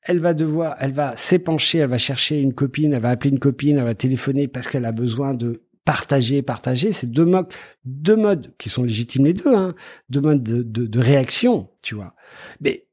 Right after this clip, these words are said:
et, et le masculin et le féminin, ils ont des réactions un peu différentes, mais c'est très bien. Mais voilà, quand tu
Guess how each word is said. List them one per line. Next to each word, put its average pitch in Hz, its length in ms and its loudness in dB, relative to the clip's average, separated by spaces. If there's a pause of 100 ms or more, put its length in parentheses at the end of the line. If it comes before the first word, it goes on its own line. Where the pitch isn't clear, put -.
(480)
et, 135 320 0
et 131 180 -8
le 135 180 2
masculin 139 460 2
et 151 60 2
le 131 40 -2
féminin, 139 340 -2
ils 123 320 0
ont 151 60 2
des 123 200 0
réactions 113 460 -4
un 117 80 -6
peu 120 140 -6
différentes, 135 640 -6 (160)
mais 104 100 -8
c'est - 180 -12
très - 160 -8
bien. 247 260 -6 (520)
Mais 180 240 2 (500)
voilà, 185 240 2
quand 160 180 0
tu 170 260 0